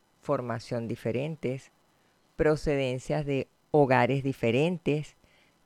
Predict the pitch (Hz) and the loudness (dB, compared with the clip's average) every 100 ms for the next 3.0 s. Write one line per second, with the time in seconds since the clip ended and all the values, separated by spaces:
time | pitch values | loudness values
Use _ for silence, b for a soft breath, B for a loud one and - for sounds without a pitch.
0 | _ - 139 139 165 175 247 240 226 214 | _ -2 0 0 -2 -2 -4 -2 -2 -2
1 | 277 262 _ - 170 160 135 127 127 131 | -4 -6 _ -6 -4 2 2 4 4 4
2 | 180 - 220 170 135 131 170 - 202 | 2 -2 -2 -2 0 0 -2 -2 -4